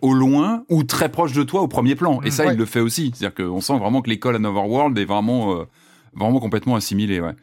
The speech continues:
Speaker 3: Et c'est vrai que ces scènes-là sont tellement fortes qu'on ex-, enfin, je comprends, enfin, la fin, effectivement, n'est pas à la hauteur.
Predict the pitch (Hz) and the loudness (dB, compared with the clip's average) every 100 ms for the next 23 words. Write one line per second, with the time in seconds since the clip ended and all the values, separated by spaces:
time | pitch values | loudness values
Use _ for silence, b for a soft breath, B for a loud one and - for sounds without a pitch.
0 | _ 151 139 160 196 196 - 160 202 190 | _ -10 -6 -4 -4 -6 -6 -2 0 0
1 | 202 208 190 160 165 165 165 - 233 - | 0 -2 -4 -4 -2 -2 -6 -4 -6 -6
2 | - 170 170 156 - - 147 143 113 _ | -10 -6 -6 -6 -12 -16 -8 -8 -8 _
3 | _ _ _ _ _ _ _ 143 143 196 | _ _ _ _ _ _ _ -6 -2 -4
4 | - 220 160 165 147 143 156 - 214 196 | -2 -4 -2 -2 -2 0 -2 0 -2 -2
5 | 143 - 160 180 175 135 - 196 165 143 | -6 -6 -4 -2 -2 -4 -2 0 0 -2
6 | 143 143 | -4 -8